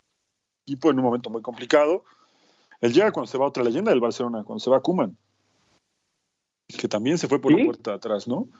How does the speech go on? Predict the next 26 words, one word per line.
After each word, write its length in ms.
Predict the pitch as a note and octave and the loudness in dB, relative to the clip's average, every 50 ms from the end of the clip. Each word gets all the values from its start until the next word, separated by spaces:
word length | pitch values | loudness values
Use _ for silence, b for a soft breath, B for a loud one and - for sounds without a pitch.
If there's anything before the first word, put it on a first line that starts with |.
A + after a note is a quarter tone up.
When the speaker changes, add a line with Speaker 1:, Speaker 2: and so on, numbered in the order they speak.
| B B B B B B B | B B B B B B B
Speaker 1:
Y 60 | - - | 0 2
acá 120 | - A#3+ | 4 4
lo 80 | B3+ D3+ | 4 4
platicábamos, 560 | F#3 G3 B2 - A#3 A#3+ F#3 C#3 B2 - - - | 2 0 2 2 0 0 0 -2 -6 -6 -6 -6
ojalá 480 | C3+ A2 - B2 A2+ A2 A#2 C3+ G3+ F#2 | -6 -4 -2 0 0 2 0 0 -2 -4
no 180 | - A#2+ C#3 | -2 -2 -2
se 140 | C3 - A2 | 0 2 2
lo 100 | A2 A#2 | 4 4
devore 320 | A2 G#2+ G#2+ B2+ B2+ B2+ | 4 6 6 6 6 4
la 80 | A#2+ G#2 | 4 2
presión 500 | - - G#2 G2 - - D3 - D#4 D4+ | 2 0 -2 0 2 2 2 2 2 0
y 40 | B3 | 0
lo 100 | G#3 F#3+ | -2 -4
que 60 | - | -2
está 160 | - - B2+ | -2 0 0
pasando 320 | - - - C3+ C3 C#3 B2+ | 0 0 -2 -2 -2 -2 -4
con 160 | - A2+ A2 | -4 -8 -8
el 100 | G#2+ G#2 | -2 0
Barcelona, 440 | A2 A2 G#2+ - B2 B2 C#3 D#4 C#3 | 0 0 2 2 2 2 2 2 2
porque 220 | - A2+ G#2 - A2 | 0 0 0 0 0
realmente 340 | G#2 A2 A#2 A#2+ A#2+ - C3 | 0 0 -2 -2 0 4 4
la 100 | A2 F#2+ | 4 4
situación 440 | - G#2+ G#2+ G2 - C3 C3+ C#3 b b b b b b b b - | 2 -2 -8 -4 -2 -2 -2 -2 b b b b b b b b 0
es 140 | - A#2+ A#2+ | 2 2 4
muy 180 | B2+ C3+ C3 | 2 2 2
complicada. 580 | B2+ C3+ A#2 G#2+ A2+ A2 D#3 D3 C3 A2 F#2 | 2 0 0 0 0 2 2 2 2 2 0